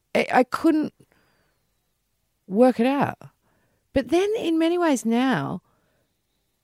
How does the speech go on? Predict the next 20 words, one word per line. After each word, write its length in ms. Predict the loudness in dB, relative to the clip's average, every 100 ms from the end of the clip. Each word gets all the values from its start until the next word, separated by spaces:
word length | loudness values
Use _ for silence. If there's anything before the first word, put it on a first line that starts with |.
| _ _
there's 160 | -2 -2
so 320 | -2 -4 -2
much 200 | -2 -4
stuff 320 | -2 -2 -2
that 160 | -2 0
I 140 | 0
know 260 | 0 0 0
more 300 | 0 0 -2
and 140 | -4
better 420 | -6 -6 -6 -6 -10
about 500 | -12 -8 -4 -4 -6 -6
now 300 | -4 -2 -4
because 400 | -6 -4 -4 -4
of 120 | -4
it 100 | -4
all. 260 | -6 -10 -16 _ _ _ -4
Like, 160 | 0
I 40 | 2
wouldn't 260 | 2 0
change. 440 | -2 0 2 -2